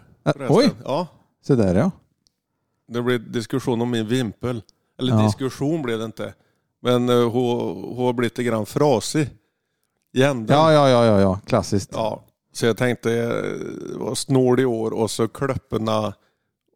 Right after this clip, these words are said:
Speaker 2: och syna
Speaker 1: Ja, ja,
Speaker 2: i
Speaker 1: ja, ja,
Speaker 2: änden.
Speaker 1: ja, ja. Ja.
Speaker 2: Så går det och hösten med.
Speaker 1: Går och ett år till.
Speaker 2: Och då sa jag det till Camilla med, med han Torsten,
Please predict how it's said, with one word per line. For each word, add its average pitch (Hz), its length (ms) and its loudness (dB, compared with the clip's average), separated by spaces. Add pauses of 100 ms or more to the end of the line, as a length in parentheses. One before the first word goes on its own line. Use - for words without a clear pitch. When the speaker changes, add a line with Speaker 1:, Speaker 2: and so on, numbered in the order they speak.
Speaker 2:
och 107 360 0 (320)
syna 117 540 -2
Speaker 1:
Ja, 165 340 4
ja, 147 160 4
Speaker 2:
i 131 60 4
Speaker 1:
ja, 123 60 4
ja, 117 40 2
Speaker 2:
änden. 110 240 2
Speaker 1:
ja, 101 100 2
ja. 95 180 0 (200)
Ja. 117 320 2
Speaker 2:
Så 131 100 -4
går 123 220 0
det 120 60 -2
och 127 300 0 (560)
hösten 131 460 -4
med. 135 180 0 (260)
Speaker 1:
Går 98 380 2
och 101 160 6
ett 104 160 2
år 98 140 4
till. 104 320 2 (580)
Speaker 2:
Och 117 120 -8
då 139 180 2
sa 127 220 2
jag 127 80 2
det 120 120 -6
till 110 180 -16
Camilla 120 500 0 (440)
med, 117 420 -2
med 120 120 -6
han 113 120 -4
Torsten, 110 540 -8